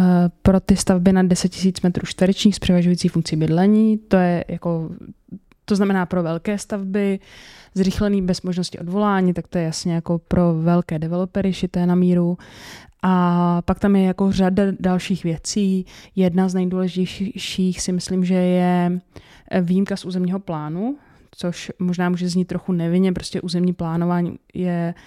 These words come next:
ta, ta část stavebního zákona, o které se moc nemluví, přitom je ta jakoby důležitější, protože vymezuje mimo jiné stavební pozemky. A tu radu z, tu, pardon, tu výjimku z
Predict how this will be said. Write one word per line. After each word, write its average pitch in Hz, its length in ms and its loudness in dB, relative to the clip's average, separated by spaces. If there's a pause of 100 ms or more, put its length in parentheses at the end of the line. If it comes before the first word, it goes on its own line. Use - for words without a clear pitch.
(440)
ta, 180 160 2
ta 202 200 0
část 185 380 0
stavebního 185 320 0
zákona, 180 300 0
o - 20 -4
které 185 180 0
se 190 100 -2
moc 190 120 2
nemluví, 185 380 2
přitom 175 300 -8
je 170 60 -6
ta 180 140 -8
jakoby 170 340 -4
důležitější, 180 720 0
protože 175 180 -6
vymezuje 170 840 0
mimo 170 280 2
jiné 170 240 2
stavební 170 400 -2
pozemky. 165 500 -4 (720)
A 170 460 0 (360)
tu 202 160 2
radu 202 540 2
z, 190 160 -2 (1080)
tu, 202 200 2
pardon, 165 320 -2
tu 185 140 -4
výjimku 202 520 2
z - 160 -4